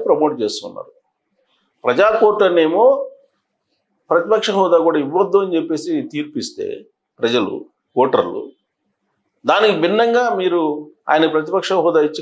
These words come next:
కూర్చోబెట్టండి అని చెప్పి ఈ పెద్ద మనుషులు చెప్తున్నారు, ఈ సూడో మేధావులు చెప్తున్నారు. మరి రాజ్యాంగాన్ని, చట్టాన్ని కాదని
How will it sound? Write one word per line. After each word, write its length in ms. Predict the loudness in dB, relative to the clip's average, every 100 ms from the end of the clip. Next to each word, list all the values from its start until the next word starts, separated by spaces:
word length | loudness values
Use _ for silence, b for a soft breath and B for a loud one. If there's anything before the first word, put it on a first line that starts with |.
| -8
కూర్చోబెట్టండి 600 | -6 -2 -4 -4 -8 -8
అని 100 | -8
చెప్పి 220 | -12 -14 -16 -18 _ _ -12
ఈ 40 | 0
పెద్ద 120 | 0 0
మనుషులు 240 | -6 -8 -10
చెప్తున్నారు, 400 | -10 -12 -20 -20 _ _ _ _ _ _ _ _ _ _ -10
ఈ 40 | -2
సూడో 200 | 2 2 2 2
మేధావులు 300 | 2 0 -2
చెప్తున్నారు. 380 | -10 -14 -20 -20 _ _ _ _ _ _ _ _ _ _ _ -2
మరి 160 | 2 2 0 -4 -12 -18 _ _ _ _ _ 2
రాజ్యాంగాన్ని, 560 | 2 2 0 -2 -4 -2
చట్టాన్ని 380 | 0 2 0 2 2
కాదని 400 | 2 2 -2